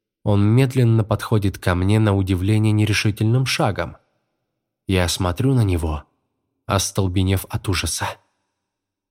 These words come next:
Вид у убийцы неуклюжий, как у робкого влюблённого, который хочет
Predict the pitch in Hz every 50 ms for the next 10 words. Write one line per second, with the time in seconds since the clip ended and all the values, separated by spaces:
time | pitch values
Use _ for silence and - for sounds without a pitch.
0 | _ _ _ _ _ _ _ _ _ _ _ _ _ _ _ _ _ _ _ _
1 | _ _ _ - 104 123 175 185 - - 147 147 139 123 123 151 156 147 - -
2 | 127 117 120 120 120 110 117 127 127 135 139 117 82 82 76 - - _ _ _
3 | _ _ _ _ _ _ _ _ _ _ _ - 101 - - 104 107 131 127 139
4 | 123 - - - 98 98 90 85 92 95 92 98 110 131 135 123 98 92 90 82
5 | 82 80 78 73 - _ _ _ _ _ _ _ _ - - 104 - 98 92 85
6 | 82 - - 120 - - 107 -